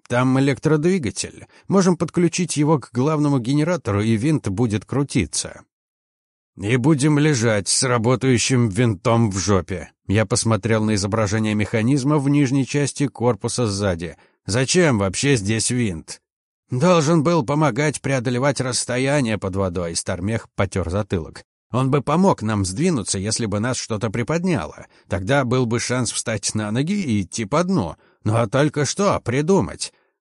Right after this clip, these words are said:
«Взрыв», снова произнёс я. «Нет, это ерунда. Думайте все,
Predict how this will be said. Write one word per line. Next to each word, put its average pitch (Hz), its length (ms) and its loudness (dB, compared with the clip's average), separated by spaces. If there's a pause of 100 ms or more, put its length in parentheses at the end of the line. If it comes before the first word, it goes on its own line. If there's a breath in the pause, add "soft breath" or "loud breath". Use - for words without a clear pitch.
(120)
«Взрыв», 92 560 -2 (100)
снова 92 380 0
произнёс 90 480 -2
я. 85 200 -8 (320)
«Нет, 95 300 -4
это 104 160 -6
ерунда. 101 640 -4
Думайте 151 720 0
все, 117 380 -2